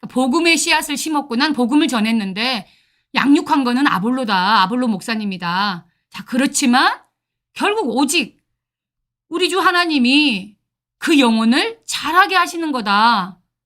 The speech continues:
그 영혼의 주인은 하나님이시다. 하나님이 우리의 인생을, 예, 주관하신다. 주인이 뭐죠? 마음대로 하시는 분 아닙니까? 그러니까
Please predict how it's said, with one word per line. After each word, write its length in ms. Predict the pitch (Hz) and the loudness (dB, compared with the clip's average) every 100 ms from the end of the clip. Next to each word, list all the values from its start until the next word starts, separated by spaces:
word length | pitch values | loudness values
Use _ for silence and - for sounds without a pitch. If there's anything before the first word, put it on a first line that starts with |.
| _ _ _ _ _ _ _ _ | _ _ _ _ _ _ _ _
그 180 | 330 320 | 0 2
영혼의 360 | 320 320 311 | 2 0 0
주인은 500 | 269 262 254 269 427 - | -2 0 0 0 -2 -6
하나님이시다. 1120 | - 415 427 415 415 - 311 349 339 202 - _ _ _ - | -2 0 0 -2 -6 -4 2 4 4 0 -4 _ _ _ -12
하나님이 520 | - 403 392 359 349 | -2 0 0 -2 -2
우리의 260 | 269 294 277 | 0 2 2
인생을, 720 | 269 269 269 311 349 196 - _ - | 2 0 0 0 0 -4 -10 _ -6
예, 340 | 349 269 185 - _ _ _ _ _ _ _ _ - | -2 -2 -6 -14 _ _ _ _ _ _ _ _ -14
주관하신다. 1000 | - 349 359 - 302 262 196 196 214 | -4 0 0 0 -2 -4 -2 -4 -6
주인이 380 | 196 269 311 359 | -6 0 0 2
뭐죠? 280 | 254 190 226 | -2 -2 -4
마음대로 420 | 220 311 415 440 | 0 0 0 2
하시는 300 | 403 381 339 | 0 0 -6
분 120 | 302 | -6
아닙니까? 840 | 240 220 226 214 185 190 185 196 190 _ _ - | -4 -4 -4 -6 -8 -12 -12 -12 -16 _ _ -8
그러니까 840 | 285 294 247 - 226 240 208 190 | -2 0 0 -2 2 2 2 -2